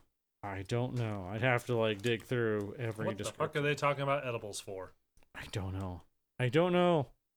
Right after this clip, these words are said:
Speaker 2: Anyways, uh, where are we at? Now that we've bitched about employers and stuff.
Speaker 1: What's next in our list of the email?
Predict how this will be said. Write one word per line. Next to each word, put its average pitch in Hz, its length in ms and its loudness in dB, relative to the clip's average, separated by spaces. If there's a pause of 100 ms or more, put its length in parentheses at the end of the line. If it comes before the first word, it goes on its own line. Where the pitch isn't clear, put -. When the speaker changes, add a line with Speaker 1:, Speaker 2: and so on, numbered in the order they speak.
(180)
Speaker 2:
Anyways, 156 420 0 (1200)
uh, 127 120 0
where 143 160 2
are - 20 4
we 156 120 4
at? 139 260 -4
Now 120 80 2
that 127 80 0
we've 107 180 -8
bitched - 260 -2
about 120 200 4
employers 101 580 -2
and 95 140 -8
stuff. 107 340 -8 (400)
Speaker 1:
What's 156 220 0
next 208 360 0
in 196 120 2
our 202 180 4
list 208 320 4
of 202 180 2
the 208 80 0
email? 196 960 0